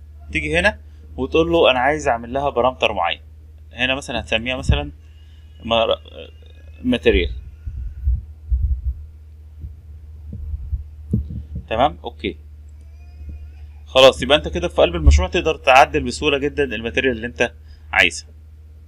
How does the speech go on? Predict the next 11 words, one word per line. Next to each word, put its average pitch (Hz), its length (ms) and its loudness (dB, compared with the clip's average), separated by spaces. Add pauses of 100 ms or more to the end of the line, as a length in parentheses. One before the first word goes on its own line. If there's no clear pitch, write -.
(2000)
طيب، 101 160 2
لو 98 100 2
عملت 123 360 0
select 110 500 -2
على 104 420 2
العنصر 101 420 0
دوت، 107 400 2
هتلاقي 101 280 -2
هنا 110 240 -2
ده 107 180 2
سو-، - 240 -10